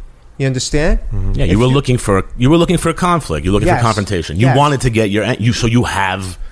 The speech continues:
Speaker 1: I
Speaker 3: an
Speaker 1: wanted
Speaker 3: overwhelming
Speaker 1: to get
Speaker 3: amount
Speaker 1: physical.
Speaker 3: of that
Speaker 1: I wanted
Speaker 3: anger.
Speaker 1: to get physical
Speaker 3: Th-, I, I
Speaker 1: because I felt that I needed to kick this a-, kid's
Speaker 3: Right.
Speaker 1: ass for the way he treated me in a racist and hateful way. I couldn't
Speaker 3: Right.
Speaker 1: let this kid get out of,
Speaker 3: Right.
Speaker 1: out
Speaker 3: But
Speaker 1: of
Speaker 3: see,
Speaker 1: it.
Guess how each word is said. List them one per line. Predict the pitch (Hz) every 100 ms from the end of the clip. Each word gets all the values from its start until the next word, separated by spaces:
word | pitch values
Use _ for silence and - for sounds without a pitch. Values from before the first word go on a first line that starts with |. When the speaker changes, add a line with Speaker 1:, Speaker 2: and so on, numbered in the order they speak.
| - - - - - -
Speaker 1:
I | 160
Speaker 3:
an | 165
Speaker 1:
wanted | 196 214 -
Speaker 3:
overwhelming | 170 160 160 160
Speaker 1:
to | 151
get |
Speaker 3:
amount | 147 143
Speaker 1:
physical. | 131 117
Speaker 3:
of | 104 -
that | 160 143
Speaker 1:
I |
wanted | 160 185
Speaker 3:
anger. | 151 135
Speaker 1:
to | -
get |
physical | - 165 127 123 104
Speaker 3:
Th-, | 110
I, | -
I | 139
Speaker 1:
because | 120 127 143 - -
I | 139
felt | 139 165 160
that | 160
I | 139
needed | 135 151 160
to |
kick | 127 151 -
this | 131
a-, | 139 135 156
kid's | - 147 127
Speaker 3:
Right. | 120
Speaker 1:
ass | 139 160 - - -
for | - - 127
the | 123
way | 135
he | 147
treated | 147 185 160 120
me | 113 - - -
in | 135
a | 123
racist | 110 135 135 143
and | 127
hateful | 113 127 120
way. | 117 135
I | 107
couldn't | 110 -
Speaker 3:
Right. | 165 143
Speaker 1:
let | 135
this | 127
kid | - 139
get | 117 123
out | 117 113
of, | 110
Speaker 3:
Right. | 90
Speaker 1:
out | - -
Speaker 3:
But | 120
Speaker 1:
of |
Speaker 3:
see, | 123
Speaker 1:
it. | 123